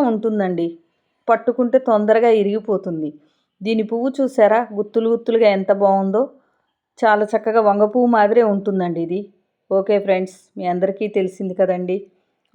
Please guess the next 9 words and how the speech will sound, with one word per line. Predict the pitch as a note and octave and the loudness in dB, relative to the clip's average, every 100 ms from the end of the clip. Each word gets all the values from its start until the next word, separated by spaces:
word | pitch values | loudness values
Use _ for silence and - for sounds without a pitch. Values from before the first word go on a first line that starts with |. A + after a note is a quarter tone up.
| F#3 | -4
ఓకే, | F3+ F#3 E3 _ - F#3 | -2 -6 -8 _ -6 0
లైక్, | G3 F#3+ _ _ _ _ _ _ - G3+ | 0 -2 _ _ _ _ _ _ -6 -4
నచ్చితే | G3+ - A#3 | -4 2 2
ఒక | A3 F#3+ | 4 2
లైక్ | G3 F#3+ G3+ | 2 0 -4
ఇవ్వండి, | F#3 F3+ E3+ F3+ - _ - | -4 -4 -4 -6 -10 _ -6
షేర్ | G3+ G3+ G3 | -2 -2 -2
చేయండి, | F#3+ F3+ E3+ F3 F3 _ _ | -2 -2 -4 -6 -10 _ _
నా | F#3+ | -6